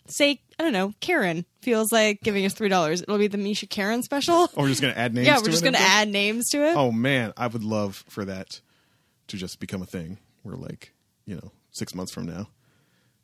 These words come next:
Speaker 2: it's the Misha, Karen, Julia,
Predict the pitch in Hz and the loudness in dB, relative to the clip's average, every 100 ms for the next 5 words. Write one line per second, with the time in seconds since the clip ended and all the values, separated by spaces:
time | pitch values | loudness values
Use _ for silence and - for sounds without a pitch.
0 | _ - - - - - _ 90 90 90 | _ -20 -20 -14 -14 -14 _ -10 -8 -6
1 | - 92 - 90 90 85 95 - 92 85 | -8 -10 -10 -10 -8 -10 -14 -14 -10 -8
2 | 87 85 - | -8 -10 -12